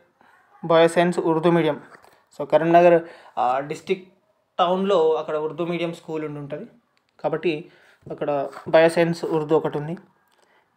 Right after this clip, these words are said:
ఇంగ్లీష్ ఒకటి ఉంది, హిందీ రెండు ఉన్నట్టున్నాయి, మళ్ళీ మ్యాథ్స్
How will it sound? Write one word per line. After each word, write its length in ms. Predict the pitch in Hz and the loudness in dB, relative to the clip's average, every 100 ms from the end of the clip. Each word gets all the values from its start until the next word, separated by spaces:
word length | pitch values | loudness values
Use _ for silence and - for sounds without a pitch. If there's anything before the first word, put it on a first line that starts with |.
| - | -4
ఇంగ్లీష్ 320 | 175 175 165 | 2 2 2
ఒకటి 220 | 151 147 | -4 -4
ఉంది, 260 | 147 156 190 - _ _ _ _ - | -6 -8 -12 -18 _ _ _ _ -10
హిందీ 580 | 170 170 170 156 156 - 156 | -4 2 4 4 0 -6 -6
రెండు 260 | 151 151 | -4 -2
ఉన్నట్టున్నాయి, 460 | 156 151 156 156 175 - _ _ _ _ _ | -2 -4 -6 -10 -12 -14 _ _ _ _ _
మళ్ళీ 520 | 160 160 165 156 202 226 _ _ _ _ _ | -4 2 2 0 -8 -14 _ _ _ _ _
మ్యాథ్స్ 460 | 170 160 160 175 - | -2 4 6 6 0